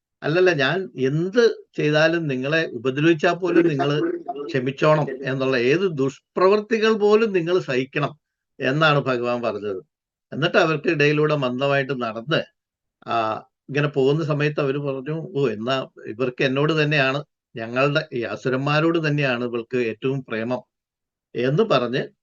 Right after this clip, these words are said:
രണ്ടാളെ, രണ്ട് കൂട്ടരെയും രണ്ട് വശത്തായിട്ട് നിൽ-, ഇരുത്തി കണ്ണടച്ച് ഇരിക്കുന്ന സമയത്ത് ദേവന്മാർക്ക് മാത്രം ഭഗവാൻ ഒരു പാർഷ്യാലിറ്റിയോടുകൂടി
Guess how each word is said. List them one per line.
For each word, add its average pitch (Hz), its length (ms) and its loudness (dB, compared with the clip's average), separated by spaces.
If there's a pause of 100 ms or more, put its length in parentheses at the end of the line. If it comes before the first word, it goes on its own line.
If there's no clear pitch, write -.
(840)
രണ്ടാളെ, 156 640 4
രണ്ട് 143 260 2
കൂട്ടരെയും 151 560 -2 (640)
രണ്ട് 143 500 0 (140)
വശത്തായിട്ട് 135 840 0
നിൽ-, 117 300 -6
ഇരുത്തി 117 600 -4 (100)
കണ്ണടച്ച് 131 580 -2 (520)
ഇരിക്കുന്ന 135 420 0
സമയത്ത് 120 500 -4
ദേവന്മാർക്ക് 143 720 -2
മാത്രം 113 540 -4
ഭഗവാൻ 113 440 -6
ഒരു 113 220 -8
പാർഷ്യാലിറ്റിയോടുകൂടി 135 1200 -2